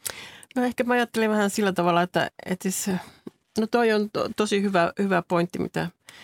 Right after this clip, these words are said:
Eena-Riikka sanoi. Ja, ja siis niin kuin, ehkä se meidän yhteiskunnassa on niin kuin kaiken kaikkiaan jotenkin semmoinen kiireen tuntu.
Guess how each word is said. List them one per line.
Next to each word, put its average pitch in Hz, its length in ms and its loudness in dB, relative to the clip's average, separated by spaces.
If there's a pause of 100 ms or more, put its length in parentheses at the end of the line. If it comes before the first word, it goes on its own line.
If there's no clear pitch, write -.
(180)
Eena-Riikka 160 460 -2
sanoi. 156 360 -2
Ja, - 60 -4
ja - 160 -4
siis 185 160 -6
niin 185 120 -2
kuin, 180 200 -2 (1000)
ehkä 233 380 2 (120)
se - 340 -2 (480)
meidän 220 320 2
yhteiskunnassa 190 680 0
on 175 60 2
niin 175 80 0
kuin 180 120 -2
kaiken 180 320 0
kaikkiaan 156 380 -2
jotenkin 170 200 -2
semmoinen 175 260 0 (120)
kiireen 165 500 2
tuntu. 143 460 -4